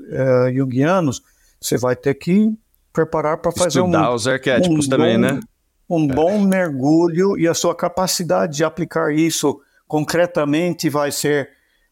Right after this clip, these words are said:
Speaker 1: menos do que, por exemplo, se estiver usando o disco. Outra vez, a vantagem, por exemplo, o civ, as nossas dimensões são muitas e são bem intuitivos, bem concretos, que tem a vantagem que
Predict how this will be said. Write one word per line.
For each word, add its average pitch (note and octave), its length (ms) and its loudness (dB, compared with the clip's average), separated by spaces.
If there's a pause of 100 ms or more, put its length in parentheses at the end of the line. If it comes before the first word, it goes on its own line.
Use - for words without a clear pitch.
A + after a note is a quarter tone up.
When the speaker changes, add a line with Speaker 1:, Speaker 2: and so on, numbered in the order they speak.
(100)
Speaker 1:
menos D#3+ 640 0
do C#3 100 0
que, C#3+ 140 -4
por C#3 160 -4
exemplo, C3+ 240 -2
se - 80 -10
estiver C#3 280 -2
usando C3+ 380 0
o C3 60 -4
disco. A2+ 400 -8 (540)
Outra D#3+ 340 0
vez, D#3 280 2
a D3 60 0
vantagem, D3 600 0
por C3+ 140 -2
exemplo, B2+ 280 -2
o C3 40 -4
civ, F#3+ 320 0
as C#3 380 -2
nossas D3+ 280 -2
dimensões D3+ 520 0
são E3+ 160 -2
muitas F#3 640 -2 (880)
e E3+ 100 2
são F#3 280 0
bem G#3+ 800 2
intuitivos, F#3+ 720 0
bem F3 240 -2
concretos, D#3+ 580 -2
que D#3 100 -2
tem D#3+ 240 0
a D#3 40 0
vantagem C#3+ 720 0
que C#3+ 580 0